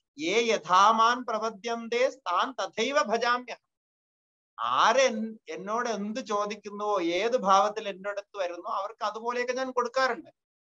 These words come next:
അർത്ഥോ ജിജ്ഞാസുരർത്ഥാർത്ഥി ജ്ഞാനീച്ച ഭരതർഷഭ. ഇവരൊക്കെ എന്നെ ഭജിക്കുന്നുണ്ട്. ചിലവര് ധനത്തിന് വേണ്ടിയും, ചിലവര് പുത്രന്മാർക്ക് വേണ്ടിയും, ചിലവര്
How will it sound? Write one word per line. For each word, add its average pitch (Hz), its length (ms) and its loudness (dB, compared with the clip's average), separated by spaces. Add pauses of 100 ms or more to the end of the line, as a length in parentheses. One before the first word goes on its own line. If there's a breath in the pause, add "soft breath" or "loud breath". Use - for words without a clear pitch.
(220)
അർത്ഥോ 190 560 4
ജിജ്ഞാസുരർത്ഥാർത്ഥി 185 1500 2
ജ്ഞാനീച്ച 185 600 -4
ഭരതർഷഭ. 175 720 -6 (1000)
ഇവരൊക്കെ 220 320 -2
എന്നെ 262 160 2
ഭജിക്കുന്നുണ്ട്. 214 600 -4 (360)
ചിലവര് 208 300 0
ധനത്തിന് 202 400 2
വേണ്ടിയും, 196 520 -6
ചിലവര് 196 300 0
പുത്രന്മാർക്ക് 190 680 -4
വേണ്ടിയും, 185 440 -6
ചിലവര് 190 420 0